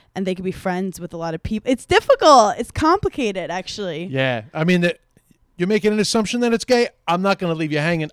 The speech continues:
Speaker 2: I was making an assumption that it's gay too. Uh, but e-, yes or no is, that's irrelevant. What is important to me is, number one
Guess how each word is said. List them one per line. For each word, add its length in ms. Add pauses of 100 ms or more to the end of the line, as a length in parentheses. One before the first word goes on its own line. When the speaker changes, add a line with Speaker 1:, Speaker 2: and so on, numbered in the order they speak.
Speaker 2:
I 160
was 160
making 220
an 40
assumption 280
that 60
it's 100
gay 180
too. 320 (440)
Uh, 420 (380)
but 460
e-, 160 (240)
yes 400
or 180
no 340
is, 200
that's 380
irrelevant. 580 (440)
What 180
is 180
important 420
to 60
me 280
is, 200
number 200
one 500